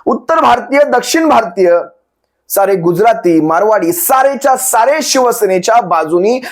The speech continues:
भक्कमपणे उभे राहिले. आणि ही वस्तुस्थिती आहे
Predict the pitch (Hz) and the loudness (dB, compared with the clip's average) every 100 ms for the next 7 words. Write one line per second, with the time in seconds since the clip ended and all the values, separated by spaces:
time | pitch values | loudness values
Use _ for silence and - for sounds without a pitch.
0 | - 139 175 185 - 320 349 320 277 254 | -6 -2 -2 -4 -4 0 0 0 0 2
1 | 226 208 196 175 160 190 247 240 - _ | 2 2 0 0 2 2 2 -2 -14 _
2 | - 247 294 262 254 - 359 - 285 208 | -6 0 2 2 0 0 -2 0 -2 0
3 | 151 120 | -2 -2